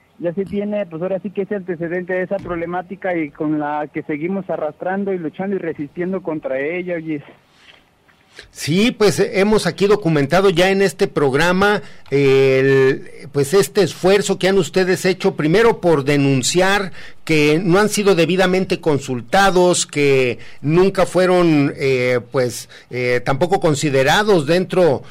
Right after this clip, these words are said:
Speaker 2: de la distribución de este gasoducto, que, pues, principalmente, eh, ni siquiera les llevará gas a sus casas, es simplemente, pues, para las industrias que se encuentran en la región.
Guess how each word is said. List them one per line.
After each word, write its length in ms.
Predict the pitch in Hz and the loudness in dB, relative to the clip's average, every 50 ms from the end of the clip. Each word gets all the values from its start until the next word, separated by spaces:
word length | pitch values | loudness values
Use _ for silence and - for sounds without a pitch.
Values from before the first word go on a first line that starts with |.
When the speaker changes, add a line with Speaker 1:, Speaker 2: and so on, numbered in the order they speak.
| - - - | -18 -18 -16
Speaker 2:
de 480 | 131 123 123 147 147 139 135 135 135 | -8 -2 0 2 2 4 4 4 2
la 160 | 135 139 139 131 | 2 2 2 0
distribución 880 | 135 131 131 - 147 143 143 123 123 127 113 117 139 175 196 202 196 147 | 0 -4 -4 -4 -2 -2 -2 -2 -2 -4 -4 -2 0 2 2 2 0 0
de 140 | 175 185 | 0 0
este 260 | 185 - - - 196 165 | 0 0 -2 -2 0 0
gasoducto, 880 | 139 160 143 - - 147 139 139 175 208 208 - - 190 180 165 - - - - - - - | 0 0 0 0 0 0 2 2 0 -2 -2 -2 0 2 2 2 0 -4 -12 -20 -20 -6 0
que, 280 | - 185 202 214 226 | 2 2 4 4 2
pues, 260 | - - - 190 165 - | 0 0 0 0 0 0
principalmente, 1040 | - 170 165 - - 156 - 202 208 202 202 208 214 214 208 - 208 202 185 170 156 | 0 -2 0 0 0 0 0 2 2 2 4 2 2 0 2 2 4 4 6 4 4
eh, 40 | 135 - - - - 185 147 | 2 -2 -6 -8 -10 -12 -10
ni 320 | 160 180 185 190 185 175 | -6 -2 0 2 2 2
siquiera 300 | - 180 180 - 214 226 | 2 0 -2 0 2 2
les 160 | 220 202 170 151 | 2 2 2 2
llevará 420 | 170 170 160 170 180 196 214 208 196 | 2 2 4 4 4 4 4 2 2
gas 280 | 175 202 208 208 - | 2 2 2 2 2
a 80 | 202 185 | 0 -2
sus 220 | - - 170 - | -2 -4 -4 -4
casas, 480 | - - 254 254 - - 196 151 123 - | 0 0 2 2 2 2 0 0 2 2
es 120 | 185 190 | 0 0
simplemente, 580 | 190 - 202 - 190 196 185 196 202 196 208 190 | 0 0 0 0 2 2 2 2 2 2 0 0
pues, 180 | - 160 143 - | 0 -2 -2 -2
para 200 | - 156 139 139 | 0 0 2 2
las 240 | 139 131 123 - | 2 0 0 -2
industrias 500 | 139 135 135 135 214 240 - - 165 165 | -2 -2 -2 -2 -2 -2 -2 -2 -2 -2
que 100 | - 151 | -2 -4
se 100 | 139 143 | -4 -4
encuentran 400 | 139 135 156 180 180 165 175 165 | -2 0 0 0 0 0 0 0
en 80 | 151 143 | 2 2
la 120 | 135 135 | 2 2
región. 480 | 120 120 117 113 143 139 120 107 92 - | 0 -2 -4 -2 -2 -2 -2 -4 -6 -10